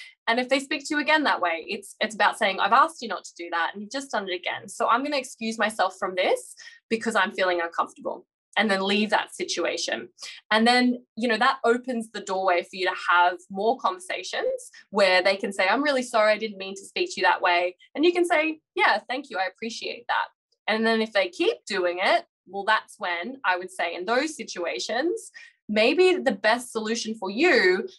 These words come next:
we talk that, talk about this in the book, is, is readjusting those effort levels. So how much time and energy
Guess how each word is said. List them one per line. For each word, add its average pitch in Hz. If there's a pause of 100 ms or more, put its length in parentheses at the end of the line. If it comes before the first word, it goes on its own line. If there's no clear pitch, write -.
(140)
we 214
talk -
that, -
talk 254
about 220
this 214
in 208
the 175
book, 214
is, 196
is 185
readjusting 226
those 185
effort 208
levels. 135 (180)
So 233
how 254
much 311
time 240
and 220
energy 202